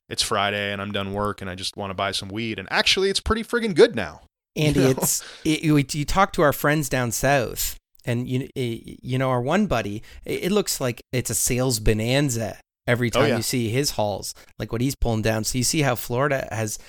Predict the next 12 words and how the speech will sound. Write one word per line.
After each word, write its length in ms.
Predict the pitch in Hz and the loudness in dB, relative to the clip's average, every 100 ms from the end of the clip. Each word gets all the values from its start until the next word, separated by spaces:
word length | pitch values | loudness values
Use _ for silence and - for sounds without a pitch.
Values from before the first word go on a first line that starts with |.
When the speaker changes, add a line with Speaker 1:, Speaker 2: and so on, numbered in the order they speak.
| - | -8
Speaker 2:
has 140 | 120 117 | -4 0
approached 300 | - 120 139 | 4 4 4
it. 80 | 143 | 2
It's 140 | 165 | 2
funny 260 | - 220 220 | 6 6 8
that 140 | 202 | 6
you 100 | 185 | 4
frame 320 | - 185 180 | 4 6 6
it 80 | 175 | 4
as, 140 | 160 147 | 2 0
like, 220 | 143 - | -2 4
turncoats. 800 | - 147 147 - 113 117 - | 4 6 6 4 4 0 -6